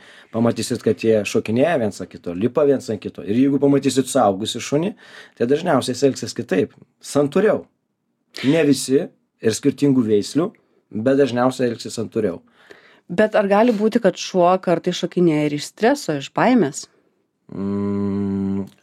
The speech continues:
Speaker 1: aš nepasakyčiau. Streso ir baimės yra kita kūno kalba. Aš to nesu, ne, nepririščiau prie to, kad tai yra stresas ir baimė. Gali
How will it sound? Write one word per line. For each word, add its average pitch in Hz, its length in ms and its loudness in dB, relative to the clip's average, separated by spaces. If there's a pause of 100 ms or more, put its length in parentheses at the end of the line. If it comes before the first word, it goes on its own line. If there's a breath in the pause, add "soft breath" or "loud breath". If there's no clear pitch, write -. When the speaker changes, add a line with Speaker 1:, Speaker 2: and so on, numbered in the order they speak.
(200)
Speaker 1:
aš 131 180 0
nepasakyčiau. 131 720 2
Streso 127 720 2
ir 117 180 -4
baimės 123 600 0
yra 117 180 0
kita 123 320 -2
kūno 104 300 -4
kalba. 95 400 -4 (460 soft breath)
Aš 120 180 -4
to 127 80 4
nesu, 120 340 -2
ne, 117 720 0
nepririščiau 117 960 0
prie 107 160 0
to, 113 240 0
kad 104 160 -10
tai 113 140 0
yra 104 160 -2
stresas 113 480 -4
ir 110 100 -2
baimė. 107 320 -2
Gali 208 400 2